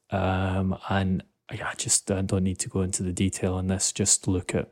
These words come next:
Ed Woodward's career and his deal making when it came to doing football deals. The players he signed, the money that, that's been spent,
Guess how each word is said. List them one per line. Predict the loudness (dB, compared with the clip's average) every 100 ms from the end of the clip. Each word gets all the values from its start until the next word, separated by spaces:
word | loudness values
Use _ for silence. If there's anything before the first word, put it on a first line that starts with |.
| -4
Ed | -2 0
Woodward's | -2 -2 -2 0 -2 -4 -6
career | 0 2 2 -2
and | -2 -2
his | -2
deal | -2 0
making | 0 0 0 0 2
when | 0
it | -2 -4
came | -4 -2 -2
to | -2 -2
doing | 0 0 0 -2
football | -2 0 0 0 0
deals. | 2 2 2 -2 -4 -16 -18 -20 _
The | -2 -2
players | 0 2 4 4
he | 2
signed, | 2 2 0
the | 0
money | 0 0
that, | 0 -4 -8 -6
that's | -4 -4
been | -4 -2
spent, | -2 0 2 2 -2